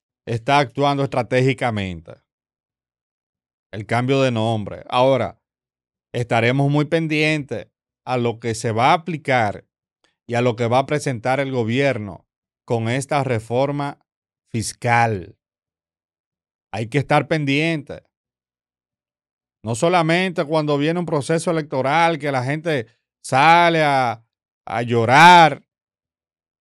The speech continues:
a reclamar. Esta es la oportunidad de que nosotros estemos vigilantes a lo que va a presentar el gobierno.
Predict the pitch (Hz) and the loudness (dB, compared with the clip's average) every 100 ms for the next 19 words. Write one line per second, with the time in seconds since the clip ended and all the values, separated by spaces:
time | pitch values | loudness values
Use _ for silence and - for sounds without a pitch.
0 | _ _ _ - 120 131 120 123 120 131 | _ _ _ -6 -2 0 0 0 2 2
1 | 170 170 160 - _ _ _ _ _ _ | 4 4 0 -6 _ _ _ _ _ _
2 | - 131 147 175 165 165 180 180 175 170 | -8 -4 -2 2 4 6 6 4 2 0
3 | 170 165 170 160 135 151 143 117 _ _ | -4 -4 -2 0 2 4 2 0 _ _
4 | _ _ _ _ _ _ _ _ _ - | _ _ _ _ _ _ _ _ _ -6
5 | 127 147 135 127 - 180 190 143 123 113 | -4 -4 -4 -4 -2 0 0 -2 -6 -8
6 | _ _ _ _ 123 - 151 170 165 185 | _ _ _ _ -4 0 0 0 0 -2
7 | 139 160 147 151 139 185 208 160 - 92 | 0 0 2 2 4 6 4 2 -4 -12
8 | - _ _ _ _ _ _ _ _ _ | -14 _ _ _ _ _ _ _ _ _
9 | _ _ _ _ _ _ _ _ 120 135 | _ _ _ _ _ _ _ _ 0 0
10 | 117 135 131 147 165 156 123 135 143 139 | 2 2 2 2 0 -2 -2 -2 -2 -2
11 | 123 117 135 120 92 - | -2 0 0 -2 -10 -20